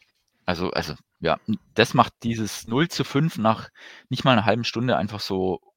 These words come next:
unglaublich. Also, auf der Tribüne war ja jeder quasi fassungslos, was da passiert ist. Und zur Halbzeit dann die,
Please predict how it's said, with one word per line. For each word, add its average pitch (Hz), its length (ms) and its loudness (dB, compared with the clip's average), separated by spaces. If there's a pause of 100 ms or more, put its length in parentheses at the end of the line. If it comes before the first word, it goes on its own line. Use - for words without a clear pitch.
(120)
unglaublich. 98 840 -2
Also, 92 200 -4 (320)
auf - 180 -6
der 110 140 -4
Tribüne 113 380 -2
war 101 140 6
ja 92 80 4
jeder 117 300 4
quasi 98 520 0 (300)
fassungslos, - 840 -4 (520)
was - 140 -14
da 98 120 2
passiert 101 540 -2
ist. - 220 -6
Und 101 260 0 (220)
zur 98 180 0
Halbzeit 107 380 4
dann 110 180 2
die, 104 280 0